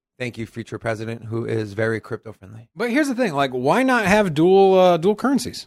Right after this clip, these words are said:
Speaker 2: There's lots of countries in the world that have dual currencies that, that offer two
Speaker 1: We have
Speaker 2: different
Speaker 1: dual
Speaker 2: systems.
Speaker 1: citizenship.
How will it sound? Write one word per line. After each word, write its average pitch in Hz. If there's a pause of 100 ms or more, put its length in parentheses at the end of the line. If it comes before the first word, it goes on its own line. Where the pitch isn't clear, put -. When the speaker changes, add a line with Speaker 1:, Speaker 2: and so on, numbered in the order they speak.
(100)
Speaker 2:
There's 165
lots 175
of 190
countries 160
in 131
the 117
world 123
that 104
have 107
dual 101
currencies 104
that, 98
that 104
offer 107
two 117
Speaker 1:
We 104
have 143
Speaker 2:
different -
Speaker 1:
dual 151
Speaker 2:
systems. 165
Speaker 1:
citizenship. 160